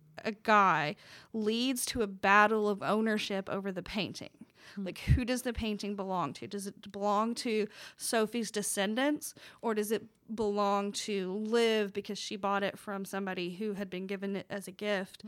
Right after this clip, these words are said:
Speaker 2: Mm-hmm.
Speaker 1: Um, and, and so there's kind of, like, a, a court case and a retribu-, a retribution case
Speaker 2: Hmm.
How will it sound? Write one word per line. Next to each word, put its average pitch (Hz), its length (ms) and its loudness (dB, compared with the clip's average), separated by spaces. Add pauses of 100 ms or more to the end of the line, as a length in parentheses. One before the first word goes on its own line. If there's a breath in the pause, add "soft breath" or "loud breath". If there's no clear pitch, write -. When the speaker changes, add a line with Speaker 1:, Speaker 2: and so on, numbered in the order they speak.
Speaker 2:
Mm-hmm. 170 240 -6 (180)
Speaker 1:
Um, 180 340 -2 (120)
and, 214 220 -4
and 226 160 -2
so 220 80 -4
there's 202 180 -2
kind 214 180 -2
of, 208 60 -4
like, 202 160 0
a, 185 260 -2 (380 soft breath)
a - 80 -6 (240)
court 254 340 0
case 226 380 0
and 214 100 -2
a 202 40 -2
retribu-, 196 640 -4
a 214 60 -2
retribution 208 800 -2
case 262 560 -6
Speaker 2:
Hmm. 277 160 0